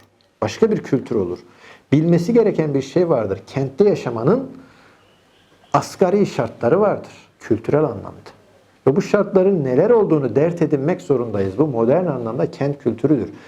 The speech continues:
Bu kültürü bir kez edindikten sonra sizin Paris'e de gitseniz,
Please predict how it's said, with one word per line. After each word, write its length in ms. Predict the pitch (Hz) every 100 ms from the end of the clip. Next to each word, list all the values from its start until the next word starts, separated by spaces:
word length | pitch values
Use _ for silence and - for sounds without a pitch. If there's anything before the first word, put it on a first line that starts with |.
| - -
Bu 120 | 202
kültürü 400 | 208 226 226 175
bir 120 | 175 202
kez 200 | 170 151
edindikten 520 | 143 156 151 - 285
sonra 400 | - 147 101 92 - - _
sizin 460 | - 160 143 196 175
Paris'e 460 | 170 196 214 190
de 80 | 170
gitseniz, 640 | 131 - - 95 - -